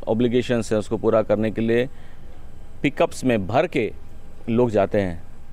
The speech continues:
tractor में भर के जाते हैं और उससे अगर दुर्घटना कारित हो जाती है तो बहुत बड़ी क्षति होती है। ये हमारे लिए challenge है, जैसा मैंने कहा, और इस challenge को दूर करने के दो तरीके हैं। पहला है जनमानस में इस बात को सुनिश्चित करना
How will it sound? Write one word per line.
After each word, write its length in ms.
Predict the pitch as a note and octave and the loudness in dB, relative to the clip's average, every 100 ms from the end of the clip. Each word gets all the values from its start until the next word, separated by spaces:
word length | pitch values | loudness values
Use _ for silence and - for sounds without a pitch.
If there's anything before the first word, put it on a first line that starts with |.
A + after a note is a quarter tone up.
| - - | -10 -6
tractor 340 | - A#2+ - D#3 | -2 -2 2 2
में 140 | D#3 | 4
भर 140 | A#2+ A#2 | 2 2
के 140 | A#2+ | 2
जाते 300 | G2+ G2 G2 | 4 2 2
हैं 220 | F#2+ F2 - - - - | 0 -2 -8 -10 -8 -2
और 120 | A#2 | 0
उससे 200 | A#2 C#3 | 2 2
अगर 140 | B2+ | 2
दुर्घटना 420 | A#2+ A2 A2+ B2 B2 | 4 4 2 2 2
कारित 360 | G#2+ A2+ A#2 | 4 2 2
हो 140 | G#2+ B2+ | 2 4
जाती 340 | A2 - G2 | 4 2 2
है 220 | F#2+ F2 - - - | 2 2 -4 -10 -4
तो 80 | A#2 | 0
बहुत 200 | G2+ G#2 | 2 4
बड़ी 140 | G#2+ | 2
क्षति 280 | G2+ F#2 G2 | 2 -2 0
होती 280 | F2 E2 F2 | 0 0 -2
है। 160 | E2 - - - - - C3+ | -4 -6 -10 -10 -10 -6 0
ये 80 | |
हमारे 280 | C#3+ B2+ D3 | 2 2 2
लिए 180 | D#3 D#3+ | 2 2
challenge 400 | D#3 C3+ D#3 C#3+ | 4 2 2 2
है, 140 | E3 | 2
जैसा 240 | B2 A2 A#2 | 2 2 4
मैंने 260 | A#2 A#2+ | 4 4
कहा, 280 | A2+ A2 A#2+ | 4 4 4
और 760 | D3+ - A#2+ A2+ A#2 A#2 A2+ A2 | 2 -2 2 4 4 6 6 6
इस 160 | B2 - | 2 2
challenge 340 | B2+ C#3 D3 | 2 2 0
को 100 | - | 0
दूर 200 | C3 C#3 | 4 4
करने 260 | C3+ B2+ C3 | 4 2 2
के 100 | B2 | 2
दो 140 | A#2 | 4
तरीके 340 | A#2 B2 B2 C3+ | 4 4 4 0
हैं। 240 | D3 C#3 - | 0 -4 2
पहला 220 | G#2 A#2 | 4 6
है 160 | B2+ C3 - - - - - - - - - - - | 4 2 -6 -10 -10 -10 -10 -10 -10 -10 -10 -10 -6
जनमानस 580 | G#2 B2+ C#3+ D3+ E3 E3+ | 0 2 2 2 0 2
में 80 | D#3 | 0
इस 100 | B2+ | 2
बात 260 | B2 B2+ | 2 2
को 140 | - D3+ | 2 2
सुनिश्चित 460 | B2+ B2 - D3+ | 4 2 2 2
करना 320 | C#3+ C#3 D3+ | 2 2 0